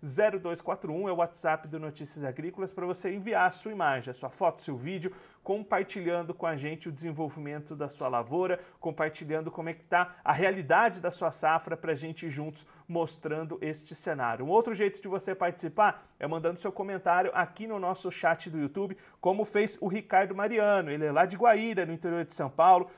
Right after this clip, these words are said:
mandou seu bom dia aqui pra gente. Ricardo, daqui a pouquinho a gente vai trazer uma notícia sobre a mosca branca aí na região de Guaíra, região de, no interior de São Paulo, mostrando um pouquinho essa pressão. Conta pra gente também se você tá vendo dessa pressão de mosca branca aí na sua lavoura, a gente traz o seu relato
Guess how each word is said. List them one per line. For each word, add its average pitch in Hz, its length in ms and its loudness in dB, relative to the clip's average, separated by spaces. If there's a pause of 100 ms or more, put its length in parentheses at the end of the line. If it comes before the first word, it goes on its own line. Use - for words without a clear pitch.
(100)
mandou 170 420 2
seu 190 160 -2
bom 170 220 -4
dia 165 280 -2
aqui 165 160 -8
pra 160 220 0
gente. 156 320 -8 (140)
Ricardo, 175 300 4
daqui 180 200 0
a 175 40 2
pouquinho 180 300 -2
a 170 40 -2
gente 185 220 -4
vai 180 140 4
trazer 175 320 0
uma 175 160 -4
notícia 175 540 -6
sobre 165 320 -4
a 165 60 2
mosca 160 360 -6
branca 190 380 -4 (200)
aí 156 360 6
na 190 120 -2
região 185 360 0
de 175 100 -8
Guaíra, 175 500 2
região 165 320 -4
de, 165 140 -12 (160)
no 160 160 -4
interior 165 340 -2
de 160 80 -8
São 160 160 0
Paulo, 170 360 6 (200)
mostrando 170 460 -2
um 165 40 -8
pouquinho 165 360 -6
essa 160 180 -4
pressão. 165 520 0 (180)
Conta 180 240 0
pra 220 180 0
gente 185 260 -2
também 175 260 -2
se 170 120 -14
você 170 220 -8
tá 165 140 0
vendo 156 240 -2
dessa 151 240 -2
pressão 151 420 -6
de 151 120 -6
mosca 151 320 -4
branca 143 340 -6
aí 143 80 -6
na 143 100 -6
sua 143 160 -6
lavoura, 143 360 0
a 143 40 -2
gente 147 240 -10
traz 143 280 -4
o 135 40 -12
seu 147 160 -8
relato 139 460 2